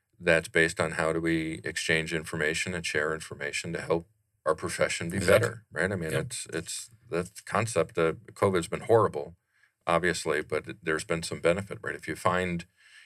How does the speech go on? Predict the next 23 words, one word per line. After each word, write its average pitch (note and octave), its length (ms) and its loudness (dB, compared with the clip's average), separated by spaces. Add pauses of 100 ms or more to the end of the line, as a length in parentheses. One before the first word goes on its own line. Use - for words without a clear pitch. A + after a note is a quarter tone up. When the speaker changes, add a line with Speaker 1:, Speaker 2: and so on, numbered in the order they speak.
Speaker 1:
if E2+ 100 0
you F2 60 4
seek C#3+ 320 0
out, G#2 240 4
you F2+ 80 -4
can E2+ 140 -2
find F2+ 280 4
the E2 40 4
good F2 280 4
in D#2+ 140 -2
Speaker 2:
Exactly. D#2+ 340 2
Speaker 1:
anything, C2 160 -8
right? D#2 160 2
Speaker 2:
Exactly. F2+ 440 -4 (340)
Exactly. F2+ 340 -4 (600)
Yeah, C3 80 8
I A2 60 6
think A#2 260 -2
I, - 200 -4 (680)
I'm F#2 340 -2
happy B2 400 0
that E2+ 220 0
currently F2 440 0